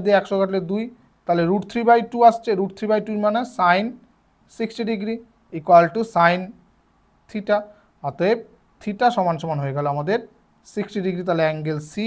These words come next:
equal to হলো সিক্সটি ডিগ্রি। এক্ষেত্রে ওই সমকোণী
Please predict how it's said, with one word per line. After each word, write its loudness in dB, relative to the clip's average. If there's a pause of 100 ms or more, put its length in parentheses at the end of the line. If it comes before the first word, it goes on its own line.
(100)
equal -4
to -8
হলো 0 (560)
সিক্সটি -12 (100)
ডিগ্রি। -16 (1300)
এক্ষেত্রে 2
ওই 2
সমকোণী 0